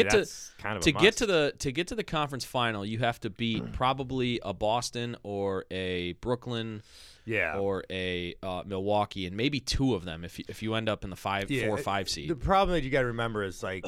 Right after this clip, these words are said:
Speaker 2: <clears throat> people always, for some reason, seem to sleep on Milwaukee and Boston.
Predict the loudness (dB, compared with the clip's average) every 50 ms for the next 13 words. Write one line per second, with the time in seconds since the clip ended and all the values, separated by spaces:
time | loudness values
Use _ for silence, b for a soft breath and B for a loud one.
0 | -8 -8 -8 -8 -8 -8 -6 -4 -6 -6 -6 -6 -6 -6 -6 -6 -6 -8 -10 -12
1 | -14 -16 -16 -14 -14 -14 -14 -12 -12 -12 -12 -12 -12 -14 -14 -14 -14 -14 -14 -14
2 | -14 -16 -14 -14 -12 -12 -10 -10 -10 -10 -10 -10 -10 -8 -8 -6 -6 -8 -8 -10
3 | -12 -14 -14 -14 -12 -12 -10 -10 -10 -12 -14 -14 -14 -14 -14 -14 -16 -18 -18